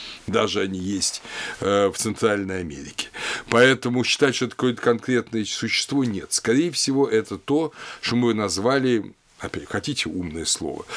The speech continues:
парадигмальным мифом, то мифом-примером, э, преданием-примером.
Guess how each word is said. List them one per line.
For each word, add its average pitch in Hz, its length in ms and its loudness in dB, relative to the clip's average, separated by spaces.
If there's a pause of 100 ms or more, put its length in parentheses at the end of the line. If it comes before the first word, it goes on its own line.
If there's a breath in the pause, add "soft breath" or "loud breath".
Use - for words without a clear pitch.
(180 loud breath)
парадигмальным 110 1120 2
мифом, 101 420 -4 (140)
то 90 80 -2
мифом-примером, 101 1200 -2 (520 loud breath)
э, 101 480 4
преданием-примером. 107 1300 2